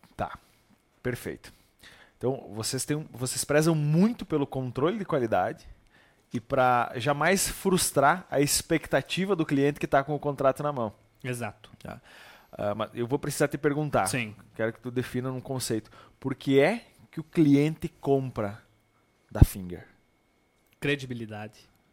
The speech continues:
Speaker 2: Eu te digo, credibilidade. Depois que ele conhece a história da Finger,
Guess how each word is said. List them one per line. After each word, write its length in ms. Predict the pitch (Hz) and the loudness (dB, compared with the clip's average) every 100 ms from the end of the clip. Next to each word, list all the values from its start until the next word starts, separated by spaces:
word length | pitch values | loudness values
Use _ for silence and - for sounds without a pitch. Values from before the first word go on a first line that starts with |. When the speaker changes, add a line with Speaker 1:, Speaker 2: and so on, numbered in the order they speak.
| _ _ _ _ _ - | _ _ _ _ _ -14
Speaker 2:
Eu 120 | 113 | -12
te 160 | 127 113 | -12 -12
digo, 320 | 113 117 113 | -10 -10 -8
credibilidade. 1040 | 127 120 117 117 110 117 131 139 139 135 | -8 -8 -8 -8 -6 -2 -2 -4 -8 -8
Depois 340 | 131 131 147 - | -8 -6 -6 -6
que 100 | 156 | -10
ele 80 | |
conhece 600 | 151 151 135 131 - - | -8 -6 -4 -4 -4 -2
a 60 | 139 | -4
história 840 | 131 - _ - 120 139 135 101 - _ _ _ _ - | -4 -10 _ -6 -4 -2 -4 -6 -12 _ _ _ _ -16
da 180 | 117 113 | -10 -10
Finger, 920 | - - 113 117 123 131 131 131 131 | -10 -14 -10 -10 -8 -6 -6 -6 -10